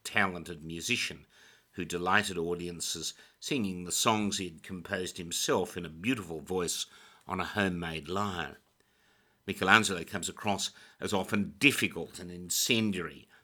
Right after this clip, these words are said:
The prior of San Lorenzo, Giovanni Battista Figiovanni, once lamenting that, quote, "the patience of Job would not suffice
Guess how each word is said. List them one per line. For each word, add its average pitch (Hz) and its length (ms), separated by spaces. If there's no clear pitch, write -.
The - 80
prior 92 400
of 85 120
San 87 320
Lorenzo, 95 600
Giovanni 90 440
Battista - 540
Figiovanni, 98 800
once 92 360
lamenting 92 540
that, 87 200
quote, 95 280
"the 90 80
patience - 640
of 76 180
Job 113 480
would 87 120
not 85 240
suffice 90 580